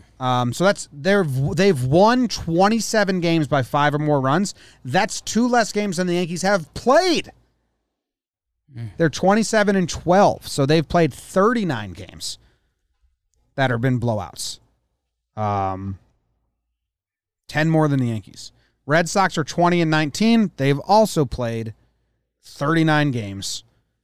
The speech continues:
Speaker 1: The Yankees have only played twenty-nine.
Speaker 2: Mm.
Speaker 1: So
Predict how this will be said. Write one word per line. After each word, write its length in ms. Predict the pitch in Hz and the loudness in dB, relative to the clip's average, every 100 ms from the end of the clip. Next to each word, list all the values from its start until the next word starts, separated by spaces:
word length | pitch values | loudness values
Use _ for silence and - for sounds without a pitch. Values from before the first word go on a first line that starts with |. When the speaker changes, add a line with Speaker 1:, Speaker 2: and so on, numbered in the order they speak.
| _ | _
Speaker 1:
The 80 | 120 | -8
Yankees 360 | 117 123 127 120 | -4 -2 -2 -2
have 140 | 127 | -2
only 240 | 120 117 120 | -2 -2 -4
played 500 | - 104 101 98 98 _ _ _ _ | -6 -8 -8 -8 -12 _ _ _ _
twenty-nine. 680 | - - 110 90 76 62 - _ _ _ _ _ _ _ _ | -18 -10 -8 -8 -14 -20 -20 _ _ _ _ _ _ _ _
Speaker 2:
Mm. 140 | 131 117 | -14 -10
Speaker 1:
So 580 | - 113 95 92 87 | -8 -6 -8 -10 -14